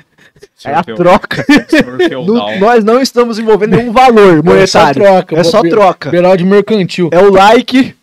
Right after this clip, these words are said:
Speaker 1: pela informação.
Speaker 3: Lucas Melato está por aqui
Speaker 2: Nossa,
Speaker 3: também.
Speaker 2: esse é mão sagrado.
Speaker 3: E assinou o Clube de Membros,
Speaker 2: Rei
Speaker 3: hein?
Speaker 2: de Mirassol esse aí, viu?
Speaker 3: Aqui, ó. Pantera Chester, ó.
Speaker 2: Aí sim.
Speaker 3: É membro,
Speaker 2: Aí
Speaker 3: é
Speaker 2: sim,
Speaker 3: membro,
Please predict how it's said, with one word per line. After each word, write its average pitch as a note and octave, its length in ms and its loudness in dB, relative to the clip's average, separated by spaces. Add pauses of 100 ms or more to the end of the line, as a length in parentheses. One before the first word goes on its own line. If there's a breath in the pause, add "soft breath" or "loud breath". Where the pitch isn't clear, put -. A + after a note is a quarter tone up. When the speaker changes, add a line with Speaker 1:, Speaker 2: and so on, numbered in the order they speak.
(100)
Speaker 1:
pela G#3+ 180 0
informação. A3 680 -2
Speaker 3:
Lucas G3+ 460 -2
Melato F3+ 640 -6
está D3 300 -12
por C#3+ 160 -14
aqui B2+ 180 -12
Speaker 2:
Nossa, A2 280 -10
Speaker 3:
também. D3+ 160 -10
Speaker 2:
esse F3 180 -18
é C3+ 80 -18
mão C3 160 -20
sagrado. G2+ 560 -18
Speaker 3:
E D#3+ 120 -6
assinou F3+ 320 -4
o E3+ 40 -6
Clube G#3+ 200 -10
de D4+ 100 -10
Membros, G#3 400 -8
Speaker 2:
Rei - 100 -6
Speaker 3:
hein? A3 60 -8
Speaker 2:
de D#3+ 80 -12
Mirassol D3+ 520 -8
esse B2+ 180 -16
aí, A#2 180 -12
viu? B2+ 180 -18
Speaker 3:
Aqui, D3 200 -14
ó. D#3 220 -4 (680)
Pantera C#3 440 -14
Chester, A3 640 -8
ó. B2+ 40 -18 (140)
Speaker 2:
Aí F#2+ 200 -20
sim. B3 360 -20
Speaker 3:
É C3+ 140 -8
membro, F#3 560 -4
Speaker 2:
Aí C3 80 -8
Speaker 3:
é C#3 40 -8
Speaker 2:
sim, D#3 60 -8
Speaker 3:
membro, D3+ 200 -6